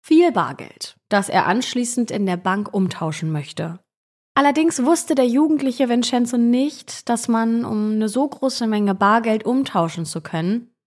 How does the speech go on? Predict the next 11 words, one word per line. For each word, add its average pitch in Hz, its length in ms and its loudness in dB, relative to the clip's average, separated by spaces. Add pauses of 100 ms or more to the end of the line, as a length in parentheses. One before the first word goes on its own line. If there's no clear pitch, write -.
einen 269 240 0
Schein 277 320 2
unterschreiben 156 560 -2
muss. 135 420 -8 (460)
Völlig 349 280 4
überrumpelt 214 720 4
hat 214 160 4
er 214 100 4
also 202 260 2
einfach 269 400 2
unterschrieben, 196 880 -2